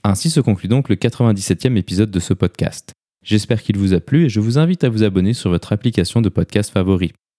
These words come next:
Également, n'hésitez pas à laisser un avis cinq étoiles sur iTunes, ce qui permettra à d'autres personnes de découvrir ce podcast.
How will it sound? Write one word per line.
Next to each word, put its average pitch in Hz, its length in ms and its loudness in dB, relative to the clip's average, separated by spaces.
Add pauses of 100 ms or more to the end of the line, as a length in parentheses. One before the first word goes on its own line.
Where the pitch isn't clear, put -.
(220)
Également, 98 500 2
n'hésitez 104 380 0
pas 107 100 0
à 101 40 2
laisser 95 220 0
un 98 80 2
avis 87 180 0
cinq - 260 -2
étoiles 123 180 2
sur 92 220 0
iTunes, 135 340 0
ce 135 80 -2
qui 143 140 -2
permettra 151 460 0
à 131 60 4
d'autres 110 260 -2
personnes 104 340 0
de 98 80 0
découvrir 87 380 0
ce - 120 -4
podcast. - 540 -4